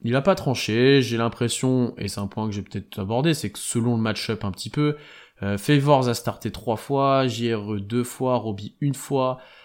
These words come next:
Il faut aussi prendre en compte que sur les back-to-back, on a pu le voir, euh, Favors est laissé au repos un match, Muscala l'autre. Euh, et surtout sur ce poste-là notamment, il y a aucune stabilité dans, dans les rotations et l'utilisation des joueurs.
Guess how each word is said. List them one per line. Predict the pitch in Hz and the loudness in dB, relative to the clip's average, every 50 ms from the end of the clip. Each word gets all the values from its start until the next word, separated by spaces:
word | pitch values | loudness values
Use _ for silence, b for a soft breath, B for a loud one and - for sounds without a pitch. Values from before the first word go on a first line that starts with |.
| B B B - | B B B -16
Il | 117 - | -8 -2
faut | - 123 | 2 4
aussi | 123 123 120 - 127 117 | 4 4 2 0 -4 -4
prendre | - 127 120 | -2 -2 0
en | 117 113 | 0 0
compte | - - 127 123 123 | 0 0 0 0 -2
que | - 107 | -4 -6
sur | - - - 131 | -6 -4 -2 -2
les | 127 123 | 0 0
back-to-back, | 117 120 110 - - - 110 117 117 113 - - | 0 -2 -4 -6 -8 -8 -4 -4 -4 -4 -4 -6
on | 107 107 | -6 -6
a | 101 | -6
pu | 98 - - | -8 -8 -10
le | 104 101 | -8 -6
voir, | 107 113 120 117 110 104 | -2 0 0 0 0 0
euh, | 101 98 98 b b b b b b _ | -2 -4 -6 b b b b b b _
Favors | - - 120 120 110 110 127 123 123 113 113 | -6 -2 -2 0 0 2 4 4 4 2 2
est | 110 | -2
laissé | 110 107 - - | -2 -2 -2 -2
au | 107 | -2
repos | 104 107 - - 110 | -2 -4 -4 -2 -2
un | 110 110 | -2 0
match, | 110 110 113 113 110 - - | 0 0 0 0 -2 -4 -8
Muscala | 101 95 - - 107 101 101 101 | -8 -8 -6 -4 -4 -2 -2 0
l'autre. | 107 117 123 131 127 127 127 - - - - b b b b b b b b b - - | 2 2 4 4 4 2 0 -4 -14 -16 -20 b b b b b b b b b -8 -4
Euh, | 101 98 98 95 95 95 95 95 95 95 95 95 - | -2 -2 0 0 0 0 -2 -2 -2 -2 -2 -4 -4
et | - 98 | -4 -4
surtout | 92 - - 104 - - 202 190 | -4 -6 -8 -4 0 0 2 2
sur | - 127 110 | 2 0 -2
ce | - - 110 | -2 -4 -4
poste-là | 98 - 110 107 - - 117 110 113 107 | -2 -2 -4 -4 -2 -2 -2 0 0 0
notamment, | 104 101 101 - 117 123 143 165 165 151 | 0 -2 -2 0 0 2 4 4 4 4
il | 120 | 2
y | 101 | 2
a | - - - - | -2 -6 -2 0
aucune | 143 143 143 - - 156 156 147 | 0 0 0 -2 -2 0 0 0
stabilité | - - - 127 117 110 110 113 110 113 113 - - 151 151 139 | 0 0 0 0 0 -2 -4 -8 -10 -10 -4 0 2 4 4 4
dans, | 123 117 110 107 104 104 104 | 4 2 0 0 0 -2 -2
dans | 101 104 104 | -2 -2 -2
les | 104 104 | -2 -2
rotations | 104 92 101 107 107 104 117 110 107 - - - 117 110 | -2 -2 -4 -4 -4 -2 -2 -2 -2 -4 -4 -4 -2 -2
et | |
l'utilisation | 104 98 - - - 107 104 101 98 - - 101 | -2 -4 -6 -8 -8 -8 -6 -6 -6 -6 -4 -4
des | 98 98 | -4 -4
joueurs. | 98 101 107 113 123 127 | -4 -4 -2 -2 -2 -4